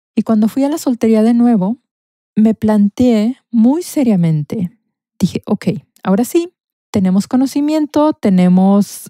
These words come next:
más experiencia, ahora sa-, ya sabemos lo que no funciona, vamos a ver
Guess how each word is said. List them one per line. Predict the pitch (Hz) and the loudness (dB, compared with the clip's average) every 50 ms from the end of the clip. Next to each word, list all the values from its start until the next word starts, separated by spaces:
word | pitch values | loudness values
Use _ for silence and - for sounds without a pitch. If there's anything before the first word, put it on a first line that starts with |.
| - 175 | -4 0
más | 175 175 175 170 170 165 - | 2 2 2 2 2 0 -2
experiencia, | 208 - - - 240 262 277 294 302 294 - - 285 269 | -4 -6 -2 -2 -2 0 0 -2 -4 -6 -6 -4 -2 -2
ahora | 233 202 190 190 | 0 0 -2 -2
sa-, | 185 - 196 | -2 -2 -2
ya | 185 160 175 | -2 0 -2
sabemos | 156 - 175 156 151 151 156 147 | -2 -2 -4 -2 0 0 0 0
lo | - 147 | -2 -2
que | - 160 | -2 -2
no | 160 | -2
funciona, | 156 - 196 202 196 - 285 294 294 285 277 269 277 294 294 285 269 - - 220 - - | 0 0 0 0 0 0 -2 0 0 0 0 0 0 0 0 -2 -4 -6 -12 -16 -8 -2
vamos | - 160 147 165 170 175 175 175 190 220 240 - - | 0 0 2 2 2 2 2 4 2 2 0 0 -2
a | - 170 165 | -2 0 0
ver | 160 165 170 180 208 233 | 2 2 2 2 0 -4